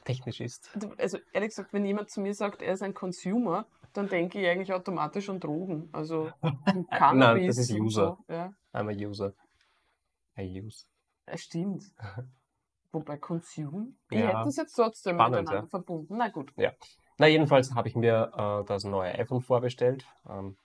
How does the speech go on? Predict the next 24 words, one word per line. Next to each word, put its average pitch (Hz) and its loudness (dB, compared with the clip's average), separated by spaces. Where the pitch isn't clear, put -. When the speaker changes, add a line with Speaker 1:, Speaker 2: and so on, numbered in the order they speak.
Speaker 1:
ich - -20
hab's - -14
leider, 98 2
ich 123 -8
bin 151 0
zwar 107 4
quasi 101 2
wirklich - -4
zu, 117 -4
in 117 -2
der 117 4
Minute, 120 2
wo 113 -4
man's 110 -6
vorbestellen 110 -2
hätte 120 0
können 120 0
oder 101 -2
ko-, 104 -8
gekonnt - -2
hatte. 139 -6
Speaker 2:
Konnte? 202 -10
Speaker 1:
Konnte. 131 4
<laughs> - -14